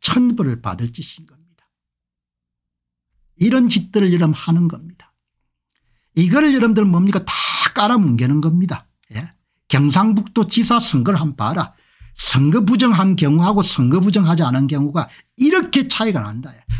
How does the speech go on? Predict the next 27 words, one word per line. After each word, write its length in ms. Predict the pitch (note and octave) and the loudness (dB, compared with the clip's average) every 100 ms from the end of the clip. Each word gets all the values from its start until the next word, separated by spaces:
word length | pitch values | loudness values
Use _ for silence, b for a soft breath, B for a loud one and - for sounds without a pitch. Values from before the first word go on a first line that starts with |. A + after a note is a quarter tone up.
| B | B
고등 360 | E3+ E3+ C4 C#4 | 0 2 2 0
수학이 520 | - G#2+ B2 G#3 - | -2 -2 0 0 -2
필요가 320 | G#3+ B3 A#3 | -4 -4 -6
없다 340 | A2+ _ A2+ D3+ | -10 _ -8 -8
이 120 | G3+ | -8
이야기야. 400 | - - _ _ _ _ B2 | -12 -20 _ _ _ _ _
예? 100 | E3+ _ _ _ - | -20 _ _ _ -2
무슨 340 | E3 G#3 A3+ F#3+ | 0 2 2 2
뭐 200 | F3+ B B | 0 B B
박사학위를 720 | - - - G#3+ G#3+ B3 B3 - | -2 -2 0 2 2 2 0 0
받을 300 | A#2 F3 E3+ | 0 0 0
필요도 240 | G3 G#3 | 0 0
없고 180 | - F3 | 0 0
석사학위를 760 | - C#4+ G#3 - A#3+ G#3 G3+ | 0 0 0 0 0 0 0
받을 280 | - D3+ E3+ | -2 -4 -4
필요 180 | - G3 | -4 -6
없다 240 | - E3 | -6 -10
이 40 | C#3+ | -12
이야기야. 160 | D#3 _ _ | -16 _ _
예? 120 | A#2+ _ _ _ _ _ _ _ | -20 _ _ _ _ _ _ _
그냥 380 | - D#3 F#3 G3+ - | -2 0 0 -2 -2
인간이, 680 | D3+ D3 D3+ G#3 D3+ - _ _ _ - | 0 2 2 2 0 -4 _ _ _ -4
짐승이 500 | - D#3+ D3+ A3 G#3 | 0 2 2 2 2
아니고 280 | D#3 E3 | 2 2
인간이면은, 960 | D#3 C#3 C3+ E3+ A3 A#3+ D3 C3+ F3 - _ _ _ _ _ _ _ _ | 0 0 2 2 2 2 0 0 -2 -4 _ _ _ _ _ _ _ _
예, 140 | _ _ _ - | _ _ _ -4
인간이면은 880 | A#2+ A#2+ C#3+ F#3+ F3 A#2 D#3+ C3 | 0 2 2 2 2 2 0 -2